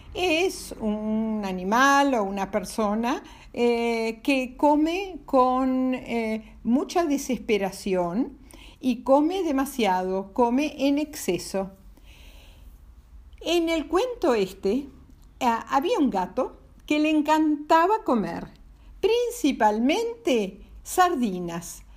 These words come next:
O sea, las sardinas son unos peces chiquititos, ¿m? que son muy, muy ricos. Y las sardinas eran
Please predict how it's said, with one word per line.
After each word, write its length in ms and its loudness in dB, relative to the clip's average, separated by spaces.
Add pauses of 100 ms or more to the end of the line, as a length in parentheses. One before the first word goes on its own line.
(100)
O 80 -20
sea, 140 4
las 220 0
sardinas 560 0
son 280 0
unos 280 -2
peces 460 -4
chiquititos, 1080 -2
¿m? 80 -4 (220)
que 140 0
son 380 -4
muy, 680 2
muy 480 4
ricos. 760 -4 (340)
Y 180 0
las 180 2
sardinas 800 -2 (120)
eran 640 -4